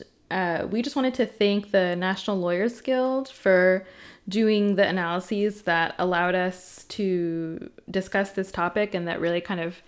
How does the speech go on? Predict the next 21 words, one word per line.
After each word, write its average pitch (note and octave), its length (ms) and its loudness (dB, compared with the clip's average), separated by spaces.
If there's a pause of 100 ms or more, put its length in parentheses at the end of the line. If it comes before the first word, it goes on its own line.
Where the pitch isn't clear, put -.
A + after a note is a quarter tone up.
(340)
brought F#3 260 4
this F3+ 200 2
to A3+ 100 0
my F3 140 2
attention A#3 420 -2
recently. A#3+ 640 -2 (180)
So A3+ 400 4
to A3+ 140 0
get B3 120 4
more C4 160 2
into A#3 380 2
what F#3+ 400 2 (220)
alec F#3 500 2
does, G#3 640 2
it's G3 340 0
an F#3 120 0
organization G3 760 0
that F3 180 -2
uses F3+ 380 -2
corporate F#3 460 0
contributions F#3+ 1000 -2